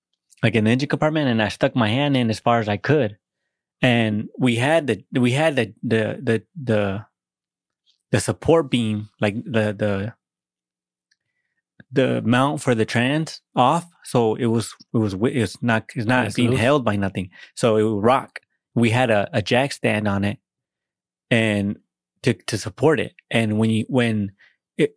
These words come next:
Speaker 1: if you took it off, it would come down, right? And then you put it up, and he, he was messing with that, trying to get more room for us to do that. And he, he was, he couldn't get it, he couldn't get it, and he let it, he let the, the jack come down.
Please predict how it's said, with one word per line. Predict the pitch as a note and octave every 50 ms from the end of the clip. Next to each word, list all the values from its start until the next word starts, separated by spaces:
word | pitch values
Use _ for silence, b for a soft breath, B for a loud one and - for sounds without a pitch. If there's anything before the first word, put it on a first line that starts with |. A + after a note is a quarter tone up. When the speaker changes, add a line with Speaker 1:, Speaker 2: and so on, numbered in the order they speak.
| -
Speaker 1:
if | D#3 C3 G#2
you | A#2+ A#2
took | - - D#3 -
it | C3+ A#2
off, | B2 D3 D3 - -
it | B2
would | A2+ G#2 G2 -
come | - A#2 G2+ F#2
down, | A#2 B2 C3+ A2 F#2+ G2+ - _ _ _
right? | - A2+ G#2+ A2+
And | A#2+ A2 G2+
then | G2+
you | G2 G2+
put | - - - A2+
it | A2 G#2+
up, | A2 A#2 A#2+ B2 - _ _ -
and | B2 A2 G#2+
he, | G#2+ G#2+ A2+ A#2+ A#2
he | C3 C3
was | A#2+ F#2+
messing | G2+ B2 D3 C#3 - E3+
with | C#3+ B2+ A#2+ -
that, | B2+ A2+
trying | - - A#2+ A#2 A2
to | G#2+
get | G#2 F#2+ A#2 G#2+
more | G#2 G#2 G2+ G2+
room | G#2+ A#2+ B2 B2+ A#2+
for | - - A#2
us | A2 G2+ -
to | - A2
do | F#2+ G2 B2 C3
that. | B2 A2+ G#2 A#2 - b b b b b b b b
And | - A#2+ A#2 A2 G2+ G2+
he, | F#2+ G2+ B2+ C3 B2 B2
he | A2+ A2+ B2 A#2+
was, | A2+ G#2+ G#2 G#2+ - - B B B B
he | C3+ A#2
couldn't | - - C#3+ C3 B2+ A#2
get | B2+ C3+ C3+
it, | B2+
he | B2 A#2
couldn't | - - B2 A#2+ A#2 G#2+
get | A#2+ C3+ C#3
it, | C#3 - -
and | A#2 F#2+
he | G#2 A2
let | G#2+ A2+ A#2+ A#2+
it, | A2+ A2 -
he | D#3 G2+ A2+
let | A2 A#2+ A#2+ A#2 -
the, | - G#2+ G2+ F#2+ F#2+ G2+ A2 - _ _ _ _ _ _ _ _ _ -
the | A2+ G2+
jack | - - B2 C#3 D3+ -
come | - C#3 A#2+ A2+
down. | G#2 G#2+ G#2+ G#2 G#2 G2+